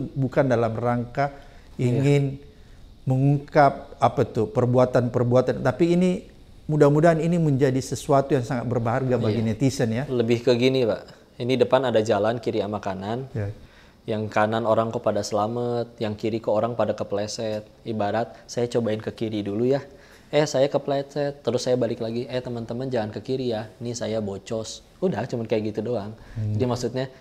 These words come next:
Speaker 2: "Oh, ya udah, saya nggak ke situ." Nah, sem-, cuman kayak gitu doang sebetulnya.
Speaker 1: Oke.
Speaker 2: Jadi lebih ke arah sana. Dan
Speaker 1: Menarik nih apa yang tadi Ustadz katakan, kalau sebenarnya ini kan kalau terbongkar ini s-, bukan karena aparat yang hebat ya, tapi
Speaker 2: Bukan.
Speaker 1: karena Allah Subhanahu wa taala
Speaker 2: Allah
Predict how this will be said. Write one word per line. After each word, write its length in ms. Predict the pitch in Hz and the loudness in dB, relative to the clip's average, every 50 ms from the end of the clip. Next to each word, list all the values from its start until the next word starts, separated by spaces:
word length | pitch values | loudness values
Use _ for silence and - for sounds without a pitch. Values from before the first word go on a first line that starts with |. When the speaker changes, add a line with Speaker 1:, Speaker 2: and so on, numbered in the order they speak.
| - - | -20 -12
Speaker 2:
"Oh, 240 | - 104 101 110 113 | -8 -4 -2 -2 -2
ya 140 | 104 95 95 | -2 -4 -4
udah, 160 | 98 104 104 | -4 -6 -6
saya 180 | - 107 104 | -6 -6 -8
nggak 160 | 107 110 98 - | -8 -8 -8 -10
ke 80 | 98 | -10
situ." 300 | - - 95 - - - 98 - - | -14 -14 -16 -18 -18 -18 -18 -18 -18
Nah, 200 | - 95 98 113 | -16 -16 -16 -14
sem-, 300 | 135 - - 147 143 147 | -12 -4 -4 -4 -4 -4
cuman 240 | - - 208 202 196 | -4 -2 0 0 0
kayak 320 | 190 - 165 156 156 156 151 | 4 4 4 6 6 4 2
gitu 80 | - | 2
doang 240 | 139 170 202 156 120 | 4 4 4 4 4
sebetulnya. 640 | 117 123 120 117 113 - 131 120 107 101 98 92 90 | 0 0 -2 -2 -2 -2 -2 0 0 0 0 -2 -4
Speaker 1:
Oke. 80 | 95 95 - - - - - - - _ | -6 -8 -12 -14 -20 -20 -20 -20 -20 _
Speaker 2:
Jadi 220 | _ 117 107 110 117 | _ -4 0 2 4
lebih 260 | 113 113 107 110 107 | 4 4 4 4 4
ke 80 | - 110 | 4 4
arah 220 | 104 104 104 107 | 4 6 4 4
sana. 360 | 104 - 123 131 117 113 123 | 4 4 2 2 2 0 -2
Dan 160 | 117 117 131 135 | 0 2 6 8
Speaker 1:
Menarik 320 | 151 156 165 165 165 160 | 10 10 10 8 6 4
nih 160 | 143 127 123 | 6 4 6
apa 200 | 123 123 123 - | 6 4 6 6
yang 120 | 131 127 123 | 6 6 6
tadi 180 | 135 131 135 | 6 8 8
Ustadz 300 | 123 120 - - 127 - | 8 6 6 2 0 2
katakan, 400 | - 131 120 - 127 120 147 151 | 2 2 2 4 4 6 6 6
kalau 400 | 131 139 135 131 127 127 - - - | 6 6 6 8 8 6 6 2 -4
sebenarnya 460 | - - 135 139 151 160 170 175 185 | -4 0 4 6 6 8 8 8 8
ini 180 | 180 175 190 | 8 6 6
kan 240 | 190 190 208 202 196 | 6 6 6 6 4
kalau 320 | 190 - - 156 156 156 - | 2 2 4 6 8 8 6
terbongkar 580 | - - 160 143 147 156 170 180 170 - 170 165 | 6 4 4 6 6 6 6 6 4 4 2 2
ini 220 | 170 175 180 185 | 2 2 2 2
s-, 220 | 185 180 - - - - - - - - - - - - - - - - | 0 -2 -4 -12 -16 -20 -20 -20 -20 -20 -20 -20 -20 -20 -20 -20 -20 -6
bukan 340 | - 165 160 - 202 185 185 180 | -4 -2 4 6 8 8 8 6
karena 440 | 180 175 170 170 175 175 175 165 | 4 2 2 2 4 4 4 4
aparat 420 | 165 160 - 175 160 175 180 180 175 | 4 4 6 6 8 8 6 4 6
yang 220 | 180 185 175 170 156 | 4 4 6 6 6
hebat 380 | 165 175 196 185 147 139 123 | 6 6 6 8 6 6 4
ya, 160 | 120 117 139 - | 4 2 0 0
tapi 320 | - - - - 175 170 | 2 2 6 6 6 6
Speaker 2:
Bukan. 80 | 147 - | 6 6
Speaker 1:
karena 180 | 147 135 - 151 | 4 6 6 6
Allah 160 | 160 165 160 | 8 8 8
Subhanahu 420 | 156 - 160 156 156 160 160 156 151 | 6 6 6 6 6 6 6 6 4
wa 80 | 147 | 4
taala 240 | 143 - 147 156 160 | 4 6 6 8 10
Speaker 2:
Allah 160 | 156 127 135 | 10 10 12